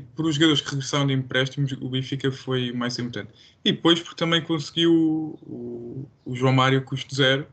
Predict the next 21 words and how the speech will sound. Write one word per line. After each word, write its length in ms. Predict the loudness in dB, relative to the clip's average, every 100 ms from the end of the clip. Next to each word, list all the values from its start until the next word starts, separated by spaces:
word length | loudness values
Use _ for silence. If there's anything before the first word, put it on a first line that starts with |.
| _ _ _ _
que 80 | -8
acho 140 | -8
que 60 | -8
foi 120 | -6
uma, 480 | -4 -6 -10 -14 -20 -20 -18
até 160 | -8 -6
o 60 |
momento, 280 | -4 -4 -2
a 60 | -2
grande 300 | 0 -2 0
contratação 640 | -2 0 -2 0 -2 -2
do, 320 | -4 -4 -6
do 180 | -2 -4
futebol 320 | 0 4 4
português, 500 | 2 -2 2 2 0 -14 _ _ -6
ah, 400 | -2 -2 -4 -4
não 260 | -2 0
desprezando 420 | -2 -2 0 2 2
o 60 |
P 160 | 2 2
P, 380 | 2 -2 -2